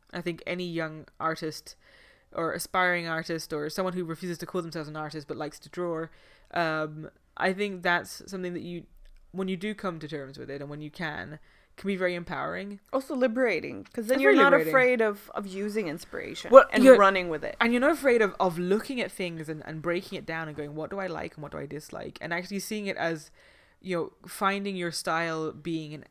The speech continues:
Speaker 1: active process rather than a passive one.
Speaker 2: Yeah.
Speaker 1: You know, a passive one would be that, you know, it will just, one day you'll be sitting on a bench and your style will come to you, which is completely unrealistic. It's a bit like kind of sitting on a bench going, "Well,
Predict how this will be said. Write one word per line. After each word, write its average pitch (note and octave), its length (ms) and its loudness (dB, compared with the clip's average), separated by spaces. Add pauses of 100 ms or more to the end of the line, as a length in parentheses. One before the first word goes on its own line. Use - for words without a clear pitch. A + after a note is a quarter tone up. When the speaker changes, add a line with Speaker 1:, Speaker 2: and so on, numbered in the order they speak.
Speaker 1:
active D#3 560 -6
process G3 560 -2
rather D#3+ 200 -2
than D3+ 120 -10
a D3+ 40 -10
passive D#3+ 600 -8
one. - 380 -18 (100)
Speaker 2:
Yeah. F3 360 2 (240)
Speaker 1:
You D3+ 100 -6
know, D#3 40 -4
a D#3 60 -6
passive F3 400 0
one D3+ 160 -8
would D3 140 -8
be D3+ 120 -4
that, C#3+ 200 -6
you D#3 100 -10
know, C#3+ 120 -8
it D3+ 140 -6
will D3 140 -8
just, C#3+ 200 -10 (280)
one E3+ 280 -4
day E3 100 0
you'll D#3+ 120 0
be E3 80 -2
sitting - 220 -10
on D#3 100 -10
a D#3+ 40 -8
bench E3+ 360 -6
and D3 80 -12
your D3 160 -8
style D#3 300 -4
will D3+ 120 -2
come F3 200 -10
to - 100 -16
you, - 240 -12 (380)
which A3 140 -4
is A#3+ 120 -4
completely A3+ 420 -8
unrealistic. D#3+ 840 -10 (580)
It's G3+ 120 -4
a A#3+ 40 2
bit B3+ 140 4
like G3 240 4
kind G#3 140 -2
of F3+ 120 -2
sitting - 180 -2
on F#3 60 -2
a F3 40 -2
bench E3+ 220 -4
going, D#3 280 -6
"Well, A3+ 500 4